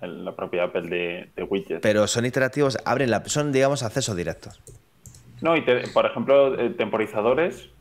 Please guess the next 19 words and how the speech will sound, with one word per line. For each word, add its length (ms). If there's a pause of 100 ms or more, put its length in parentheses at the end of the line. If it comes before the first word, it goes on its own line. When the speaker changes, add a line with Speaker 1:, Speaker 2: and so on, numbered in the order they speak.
(120)
Speaker 1:
lo 160
tienes 160
Speaker 2:
Sí, 140
se 100
Speaker 1:
ahí 60
Speaker 2:
mueve, 300
el 80
temporizador 420
Speaker 1:
y 20
Speaker 2:
se 120
Speaker 1:
te, 60
Speaker 2:
mueve. 500
Speaker 1:
y 100
lo 160
puedes 200
pausar 480
Speaker 2:
Sí. 60
Speaker 1:
desde 180
ahí, 280